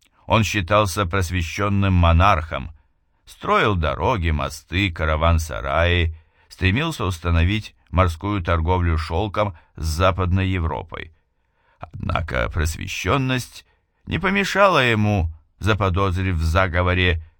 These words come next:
казнить старшего сына и ослепить двух других. Нам этот правитель интересен, во-первых, тем,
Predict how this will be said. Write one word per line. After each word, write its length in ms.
казнить 500
старшего 600
сына 540
и 120
ослепить 640
двух 300
других. 600
Нам 340
этот 260
правитель 500
интересен, 640
во-первых, 560
тем, 400